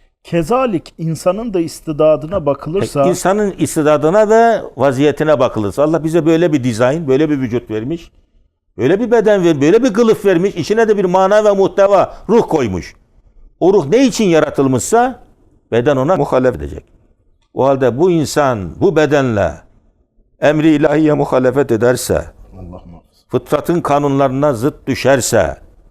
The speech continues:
Speaker 2: isyan ederse, küfre girerse ne yapmış oluyor? Ruhunun mahiyetinin sırrını
Speaker 1: Kaçırmış.
Speaker 2: evet, ıskalamış oluyor. Bu vücudu harap etmiş oluyor.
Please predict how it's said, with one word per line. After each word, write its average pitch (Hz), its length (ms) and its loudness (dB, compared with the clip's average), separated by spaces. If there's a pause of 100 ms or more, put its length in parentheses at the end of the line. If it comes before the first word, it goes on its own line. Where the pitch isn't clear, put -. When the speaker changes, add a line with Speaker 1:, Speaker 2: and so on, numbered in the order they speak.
(220)
Speaker 2:
isyan 135 420 0
ederse, 123 640 -2 (440)
küfre 165 360 -2
girerse 135 680 0 (140)
ne 120 80 -2
yapmış 135 360 -2
oluyor? 135 400 0 (560)
Ruhunun 117 480 -2
mahiyetinin 110 720 -2
sırrını 139 720 -2 (1040)
Speaker 1:
Kaçırmış. - 480 -20 (120)
Speaker 2:
evet, 95 240 -4 (760)
ıskalamış 113 560 -4
oluyor. 156 500 0 (520)
Bu 185 200 0
vücudu 143 560 2
harap 131 420 0
etmiş 113 340 -4
oluyor. 80 320 -6